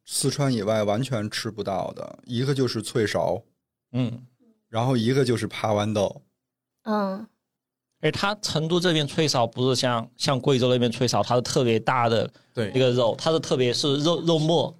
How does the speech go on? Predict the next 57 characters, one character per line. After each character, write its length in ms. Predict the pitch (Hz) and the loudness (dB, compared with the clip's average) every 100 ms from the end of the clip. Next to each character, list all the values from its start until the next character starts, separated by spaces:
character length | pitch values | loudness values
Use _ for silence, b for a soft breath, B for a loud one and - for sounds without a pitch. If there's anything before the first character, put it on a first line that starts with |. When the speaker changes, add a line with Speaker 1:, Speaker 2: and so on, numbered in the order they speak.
| _ | _
Speaker 4:
它 160 | - | -6
是 140 | 156 160 | 0 2
用 160 | 151 | 4
肉 180 | 160 147 | 4 2
馅 200 | 143 190 | 2 0
儿 200 | 117 - - | 0 -4 -2
炒 360 | 120 107 104 | 0 2 0
的 120 | 107 101 | -6 -8
那 160 | 98 98 | -10 -14
种， 100 | 98 | -8
Speaker 2:
对。 0 | |
Speaker 4:
而 60 | 139 | -2
且 140 | 147 | -2
炒 440 | 147 - 110 95 101 110 | 0 -4 -2 -4 -4 -10
杂 280 | - 104 123 | -6 -6 -2
酱 200 | 143 117 | 0 -2
的 80 | |
时 140 | 110 113 | -4 -4
候 320 | 113 110 - _ _ | -4 -4 -8 _ _
要 160 | 123 | -6
放 180 | 123 110 | -4 -4
甜 160 | - 98 | -6 -10
面 220 | 107 113 | -8 -6
酱。 260 | 110 95 - _ | -6 -8 -12 _
Speaker 2:
呃， 480 | 127 120 110 113 - _ _ _ _ _ _ _ _ | 0 2 2 -2 -8 _ _ _ _ _ _ _ _
哎， 80 | 247 | 0
Speaker 3:
但 80 | 302 | 2
它 180 | - 170 | 2 2
会 80 | |
炒 220 | 320 - 262 | 2 2 2
得 60 | |
比 80 | 226 | 0
较 120 | 208 | -2
干 220 | 208 226 | -4 -2
嘛？ 160 | 233 214 - _ _ | -2 -4 -8 _ _
Speaker 2:
他 60 | 113 | -4
们 0 | |
还 0 | |
要 60 | 104 | 0
Speaker 4:
嗯。 40 | |
Speaker 2:
对， 180 | 131 113 | 2 2
对， 160 | 117 | 0
对， 140 | 120 - _ _ _ | -2 -6 _ _ _
他 120 | - | -2
们 80 | 180 | -2
还 120 | 180 | 0
会 220 | 135 165 135 | 0 2 0
分 400 | - 139 143 127 | 0 0 0 -4
猪 220 | - 147 | 0 2
肉 160 | 151 | 2
脆 200 | 131 135 | 2 0
苕 200 | 123 117 | 2 2
跟 160 | 104 113 | 0 0
牛 100 | 117 | 2
肉 160 | 117 117 | 2 0
脆 180 | - | -2
苕。 160 | 107 - | -4 -6